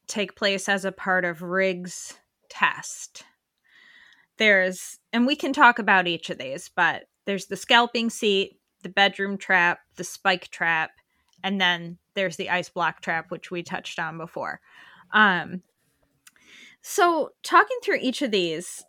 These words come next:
um, we're actually gonna get into some topics, some, like, kinda heavy topics in this episode as we talk through a couple of plot points. So I just want to acknowledge that because so far it's been really light and fun and funny talking about all the violence, but,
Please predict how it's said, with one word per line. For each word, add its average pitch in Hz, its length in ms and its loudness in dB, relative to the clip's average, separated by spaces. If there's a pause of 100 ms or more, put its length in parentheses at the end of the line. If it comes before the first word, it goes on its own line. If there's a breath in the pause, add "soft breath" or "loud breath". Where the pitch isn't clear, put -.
um, 202 600 4 (680)
we're 320 120 6
actually 440 420 6
gonna 247 200 -2
get 220 180 -4
into 226 300 -4
some 196 240 -8
topics, - 720 0
some, 233 260 -2
like, 202 180 -2
kinda - 260 -2
heavy 196 360 -2
topics - 580 -4
in 208 120 -4
this 180 180 -4
episode 147 500 -6
as 175 160 -4
we 180 140 -4
talk 160 320 -4
through 160 380 -10
a 113 100 -10
couple - 340 -10
of - 140 -14
plot 147 220 -4 (100)
points. - 600 -14
So 151 380 -2
I 196 80 -6
just 226 240 -10
want 220 140 -2
to 190 80 -2
acknowledge 175 540 -4
that - 260 -6
because 170 480 -12 (220 soft breath)
so 294 200 4
far 214 240 8
it's 185 200 -2
been 185 240 -6
really 175 280 -2
light 170 380 -4
and 165 180 -12
fun 170 220 -6
and 175 160 -14
funny 196 360 -4
talking 175 380 -4
about 165 240 -6
all 156 140 -6
the 156 100 -12
violence, 120 640 -8
but, - 160 -2